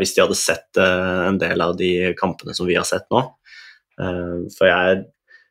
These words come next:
sikker på at det blir mange, mange høytskårende fotballkamper,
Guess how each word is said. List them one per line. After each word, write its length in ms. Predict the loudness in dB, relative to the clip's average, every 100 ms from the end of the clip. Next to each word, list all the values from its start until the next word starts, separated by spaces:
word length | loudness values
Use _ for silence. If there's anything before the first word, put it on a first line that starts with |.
| _ -8
sikker 320 | -2 0 2 2
på 80 |
at 80 | 4
det 80 | 4
blir 220 | 6 6 6
mange, 400 | 4 2 4 4 2 0 -14 _ -12
mange 500 | -4 2 4 4 2 2
høytskårende 920 | 0 -2 -2 -6 0 4 4 4 2 0 -4 -10 0
fotballkamper, 760 | 0 2 -2 0 -2 2 2